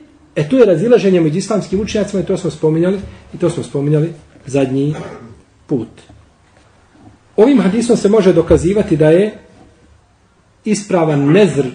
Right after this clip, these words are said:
ili zavjet kada je u pitanju mubah. I to je mezheb imama Ahmeda. I to se navodi u predaji da je jedna žena kazala poslaniku, sallallahu alejhi ve sellem: "Allahov poslaniče, ja sam se zavjetovala da ću udariti defom iznad tvoje glave", pa je rekao: "Ispuni svoj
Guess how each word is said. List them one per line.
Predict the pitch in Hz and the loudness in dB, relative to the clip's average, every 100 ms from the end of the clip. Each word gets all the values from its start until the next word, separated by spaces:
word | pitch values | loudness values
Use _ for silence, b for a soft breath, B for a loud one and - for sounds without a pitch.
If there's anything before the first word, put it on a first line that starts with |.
| - | -6
ili | 135 131 | -4 -2
zavjet | 120 143 170 180 170 | -2 -2 0 0 -2
kada | 143 131 | -6 -4
je | |
u | 120 117 | -6 -4
pitanju | 143 147 156 151 | -4 -2 -2 0
mubah. | 139 135 113 - - _ _ _ _ _ _ _ _ | 0 0 -2 -8 -20 _ _ _ _ _ _ _ _
I | 139 | -4
to | 165 | 0
je | |
mezheb | 147 151 147 | 2 0 0
imama | 131 143 143 | -2 -2 -4
Ahmeda. | 175 151 135 117 - - _ _ b b b b - | -6 -4 -4 -4 -8 -16 _ _ b b b b 0
I | 160 180 | 0 0
to | - 170 | -4 -2
se | 151 | 0
navodi | 151 160 151 | 0 0 0
u | |
predaji | 131 170 151 143 175 - b b b - | 0 2 4 2 0 -6 b b b -4
da | 135 | 0
je | 135 | 2
jedna | 147 156 | 2 2
žena | 131 156 151 156 - _ _ _ | 2 0 0 -6 -16 _ _ _
kazala | - 143 151 | -4 -2 -2
poslaniku, | 143 127 135 135 151 | -4 -8 -6 -6 -8
sallallahu | - 123 117 | -8 -10 -8
alejhi | 147 147 | -6 -6
ve | |
sellem: | 131 | -4
"Allahov | 143 139 | -6 -6
poslaniče, | 135 131 143 139 | -8 -6 -6 -4
ja | 139 | -6
sam | 131 | -8
se | 117 | -10
zavjetovala | 120 139 143 143 120 | -6 -6 -4 -4 -6
da | |
ću | 117 - | -8 -8
udariti | 147 143 120 | -6 -6 -6
defom | 113 151 151 120 | -2 -2 -2 -6
iznad | 117 123 - | -6 -8 -6
tvoje | 135 117 | -6 -6
glave", | 120 131 139 135 | -8 -6 -8 -8
pa | |
je | 113 | -8
rekao: | 127 131 123 120 | -8 -8 -10 -8
"Ispuni | 123 - 131 120 | -10 -10 -10 -8
svoj | 113 - 117 | -8 -8 -6